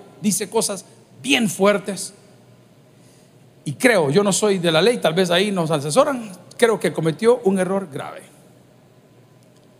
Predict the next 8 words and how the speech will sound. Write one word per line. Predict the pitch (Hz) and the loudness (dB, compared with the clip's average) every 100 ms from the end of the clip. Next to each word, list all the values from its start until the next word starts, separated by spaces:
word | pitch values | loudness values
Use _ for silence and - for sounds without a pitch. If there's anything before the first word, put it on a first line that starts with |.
| - | -14
Grave. | 139 113 73 - - - - _ _ _ _ _ _ _ _ _ _ _ _ - _ _ _ _ _ _ _ _ - | -2 0 -2 -6 -20 -20 -20 _ _ _ _ _ _ _ _ _ _ _ _ -20 _ _ _ _ _ _ _ _ -4
Mencionó | 160 - 165 220 226 170 - - - - - - - | -2 0 -2 0 -2 -4 -12 -20 -20 -20 -20 -20 0
dos | 214 220 | 2 2
palabras. | 190 151 120 110 - - - - - - - _ _ _ _ _ _ _ _ _ _ - | 2 2 -2 -6 -10 -14 -16 -20 -20 -20 -20 _ _ _ _ _ _ _ _ _ _ -6
Mencionó | 151 170 208 | -4 -2 0
la | 185 | 0
palabra | 175 180 156 151 | 2 2 2 0
asesinar | 139 175 151 156 | 0 -2 -2 0